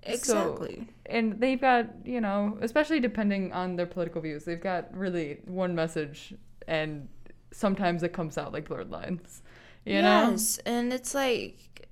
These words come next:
Speaker 2: you know, I'm not gonna sit here and say ignorance can't be taught, but there's certain points where, like, if you remain ignorant and you're choosing to do that, that's a ideology now.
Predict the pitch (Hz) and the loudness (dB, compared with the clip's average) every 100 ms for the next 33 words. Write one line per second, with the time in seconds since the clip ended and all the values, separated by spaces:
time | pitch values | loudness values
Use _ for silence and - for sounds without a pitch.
0 | - - 254 262 233 233 226 240 240 233 | -18 -8 -4 2 4 6 4 4 2 0
1 | 240 233 - 214 220 208 202 208 202 190 | 0 -2 -2 -2 -2 -2 -2 -2 -2 0
2 | 202 208 196 180 - - 214 185 196 190 | -2 -2 -2 -4 -8 -8 -6 -6 -8 -10
3 | - 185 165 - 180 202 202 - - - | -6 -4 -4 -6 -2 0 0 -4 -10 -16
4 | - 220 226 208 214 214 208 190 185 190 | -6 0 0 -2 -4 -4 -4 -4 -2 -4
5 | - - - - - - - 202 190 190 | -10 -20 -20 -20 -20 -8 4 4 4 0
6 | 196 202 202 196 185 190 185 175 180 196 | 2 2 2 2 2 0 0 -2 -2 -2
7 | 214 180 180 175 - 190 190 175 180 185 | -2 -2 -4 -4 -4 -4 -4 -2 -2 -2
8 | 208 185 180 185 175 170 - - 185 165 | -2 -4 -2 0 0 0 -6 -2 -2 0
9 | 87 87 - - 78 - | -2 -2 -4 -10 -10 -12